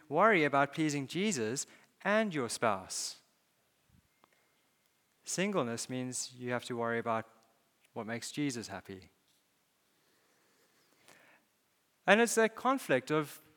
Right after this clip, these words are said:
working for two bosses. I, I don't know if you've had that tension before, where you've been working two part-time jobs and you, you feel pulled and t-, torn because you have to be there to serve one person and be, you know, be down the r-,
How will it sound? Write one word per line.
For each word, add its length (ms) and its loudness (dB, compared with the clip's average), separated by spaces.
working 320 0
for 120 -4
two 200 -4
bosses. 360 0
I, 280 2
I 80 0
don't 160 0
know 80 0
if 80 0
you've 120 -4
had 220 2
that 180 2
tension 340 -4
before, 460 -6
where 120 -4
you've 160 -2
been 180 0
working 360 0
two 180 -2
part-time 500 -2
jobs 400 2
and 120 -4
you, 140 -4
you 100 -6
feel 220 2
pulled 420 2
and 180 -6
t-, 120 -10
torn 340 0
because 300 -4
you 80 0
have 200 2
to 180 -2
be 160 2
there 260 4
to 100 -8
serve 260 -2
one 180 0
person 320 -4
and 180 -4
be, 80 -10
you 60 -10
know, 120 0
be 160 -2
down 220 2
the 80 -2
r-, 140 -4